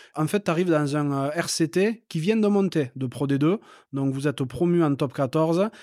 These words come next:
et, euh, et ça s'est équipé comme jamais, hein. Vous êtes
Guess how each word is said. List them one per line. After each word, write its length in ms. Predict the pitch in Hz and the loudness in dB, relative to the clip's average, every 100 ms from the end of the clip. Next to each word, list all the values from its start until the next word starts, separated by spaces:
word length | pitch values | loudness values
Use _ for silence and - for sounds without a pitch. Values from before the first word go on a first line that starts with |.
| - - | -20 -6
et, 240 | 147 156 | 0 2
euh, 220 | 139 131 139 | 2 2 0
et 80 | |
ça 160 | 131 147 | -4 -4
s'est 220 | - 147 | -4 -4
équipé 340 | 131 147 131 143 | -4 -6 -2 -2
comme 260 | 147 139 | 0 0
jamais, 400 | 131 151 175 165 | 2 2 4 4
hein. 400 | 156 151 135 127 - - - | 2 2 2 -2 -6 -18 -12
Vous 400 | 156 151 170 170 | -8 -4 -2 0
êtes 180 | 185 | 0